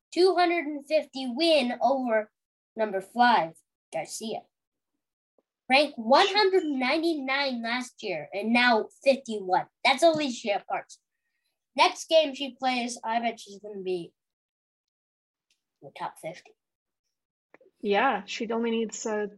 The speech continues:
Speaker 2: to move up two to be in the top fifty. Well, she only needed to move up one to be in the top fifty, but
Speaker 1: Now we have to talk about Aaron Rodgers. He's in,
Speaker 2: Okay.
Speaker 1: um, he has a darkness retreat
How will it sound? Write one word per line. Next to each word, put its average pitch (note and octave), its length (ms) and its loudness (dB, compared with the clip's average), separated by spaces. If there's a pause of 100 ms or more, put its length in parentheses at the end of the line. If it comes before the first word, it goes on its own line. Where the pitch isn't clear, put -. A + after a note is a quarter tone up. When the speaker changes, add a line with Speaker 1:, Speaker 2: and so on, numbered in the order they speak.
(360)
Speaker 2:
to - 100 -8
move A#3+ 120 0
up A#3 240 -2
two B3+ 220 -2
to A#3+ 140 0
be G#3 100 -4
in G3 80 -2
the G3 60 -8
top G3+ 300 -10
fifty. - 240 -8
Well, A3+ 280 6 (380)
she - 140 2
only A#3+ 100 6
needed A3 200 2
to A3+ 40 2
move G#3 140 2
up G3 120 -4
one A3 260 2
to G3+ 60 -2
be F#3 100 -4
in D#3+ 60 -4
the E3+ 60 -8
top - 320 -12
fifty, - 440 -12
but - 200 -12 (440)
Speaker 1:
Now C#4 340 4
we E4 80 2
have C#4+ 160 -2
to B3 140 -16
talk C4 300 0
about G#3+ 440 -2 (1800)
Aaron B3 240 -4
Rodgers. G#3+ 680 -6
He's A3+ 260 -10 (140)
in, B3+ 280 2
Speaker 2:
Okay. G#3+ 180 2 (140)
Speaker 1:
um, G3 340 0 (320)
he C#4+ 280 0
has A#3 380 2
a F#3 400 0
darkness D#4+ 560 4
retreat A3+ 580 -6